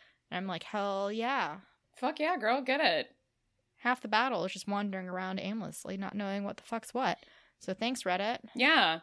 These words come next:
Speaker 2: So by the time our next episode comes out, you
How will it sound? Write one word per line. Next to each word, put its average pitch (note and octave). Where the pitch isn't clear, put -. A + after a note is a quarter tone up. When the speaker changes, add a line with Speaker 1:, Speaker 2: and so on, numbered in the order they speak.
Speaker 2:
So -
by D#4
the D4
time D#4+
our D#4
next D4
episode C4
comes G#3
out, E3+
you A#3